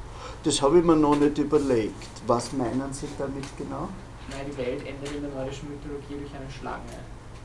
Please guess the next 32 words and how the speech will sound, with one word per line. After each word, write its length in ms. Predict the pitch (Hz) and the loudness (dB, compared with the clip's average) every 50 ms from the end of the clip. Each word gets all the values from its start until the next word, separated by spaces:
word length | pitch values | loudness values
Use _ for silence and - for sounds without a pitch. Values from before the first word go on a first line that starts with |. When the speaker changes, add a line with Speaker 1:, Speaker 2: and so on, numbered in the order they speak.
| - - | -12 -8
Speaker 2:
die, 360 | 131 131 131 131 127 131 135 131 | -6 -6 -4 -4 -4 -6 -6 -6
ähm, 260 | 131 131 127 127 131 135 - - | -6 -6 -6 -6 -8 -10 -10 -6
Gift, 160 | - 151 143 147 - - - - - - - - - - - - - - - - - - - - - - - | -6 -6 -6 -6 -10 -12 -14 -14 -14 -16 -16 -16 -16 -16 -14 -14 -16 -16 -14 -16 -14 -14 -14 -14 -12 -10 -8
ähm, 180 | 127 123 123 - - - - - - - - - | -6 -6 -6 -8 -10 -12 -12 -12 -14 -14 -8 -6
giftiges 360 | 156 156 - 151 143 135 139 | -6 -6 -6 -6 -6 -6 -8
Blut 280 | - - 147 147 147 147 | -6 -4 -2 -2 -2 -2
hat 180 | 156 139 143 - - 127 131 | -2 -4 -4 -6 -6 -8 -8
und 100 | 127 127 | -6 -6
alles 300 | 120 123 127 123 - - - - | -8 -8 -10 -10 -12 -12 -12 -10
vernichtet. 460 | 127 131 127 123 - - 117 120 117 117 - - - - 123 | -10 -8 -8 -8 -10 -10 -8 -8 -8 -8 -10 -10 -8 -8 -8
Speaker 1:
Aha. 200 | 110 110 117 127 131 151 - - - - - - - - - - - - - - - - - - - - - - - - - - - - - 143 | -6 -6 -6 -6 -6 -8 -8 -10 -10 -10 -10 -12 -12 -10 -10 -8 -8 -8 -8 -8 -10 -10 -10 -10 -10 -10 -10 -10 -10 -10 -10 -10 -10 -10 -10 -8
Speaker 2:
Und 140 | - - - - - | -8 -8 -4 -2 -2
Speaker 1:
Aha. 160 | 107 95 101 | 0 0 0
Speaker 2:
die 100 | - - 135 | -2 -2 -2
Welt 160 | 127 127 123 - | -2 -4 -4 -6
liegt 20 | |
nicht. 100 | 131 127 - - - - - - - - - - - - - | -6 -6 -6 -6 -8 -8 -8 -8 -10 -10 -10 -10 -8 4 8
Speaker 1:
Na 100 | 160 151 | 8 10
gut, 220 | 151 180 180 185 | 10 10 8 8
die 80 | 156 120 | 4 4
Schlangen 400 | - 151 123 127 139 170 180 - | 8 8 10 10 10 8 6 6
sind 200 | - 151 143 - | 4 2 0 2
immer 300 | - 143 123 120 113 107 | 4 4 6 6 6 4
böse, 460 | - - 101 87 85 - - - 117 | 4 2 0 0 0 0 -2 -2 0
ne? 120 | 139 175 185 175 | 0 0 2 0
Die 60 | 156 | 0
sind 260 | - - 151 151 156 | 2 4 4 6 6
auch 140 | 156 151 151 | 8 6 6
im 120 | 156 147 - | 4 4 4
Alten 340 | 107 123 120 - 143 135 131 | 4 4 4 2 -2 -2 0
Testament, 500 | 139 139 131 - - 143 123 123 - - - - - - - - - 117 | 0 -2 -2 -2 0 0 0 0 0 -2 -4 -6 -8 -8 -10 -10 -6 0
äh, 440 | 117 113 107 107 107 104 104 107 | 2 4 6 8 8 6 6 4